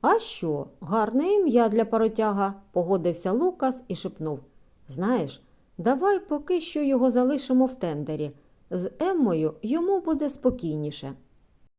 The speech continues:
Джим обережно поставив густика назад у тендер, а потім разом із Лукасом повернувся до товариства і розповів, що йому тільки но подарували.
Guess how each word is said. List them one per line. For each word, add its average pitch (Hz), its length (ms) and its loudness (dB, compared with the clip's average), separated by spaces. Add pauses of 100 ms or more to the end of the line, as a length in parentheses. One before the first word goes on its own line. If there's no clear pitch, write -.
(420)
Джим 226 440 -2
обережно 202 580 0
поставив 196 600 0
густика 175 580 0
назад 170 480 -2
у 170 100 -4
тендер, 262 540 0 (260)
а 254 120 2
потім 349 440 2
разом 269 400 2
із 226 140 2
Лукасом 220 640 0
повернувся 247 680 0
до 226 140 4
товариства 170 720 0 (120)
і 190 100 0
розповів, 180 580 -2 (340)
що 381 300 0
йому 330 340 0
тільки 320 440 -2
но 214 200 4
подарували. 160 800 -2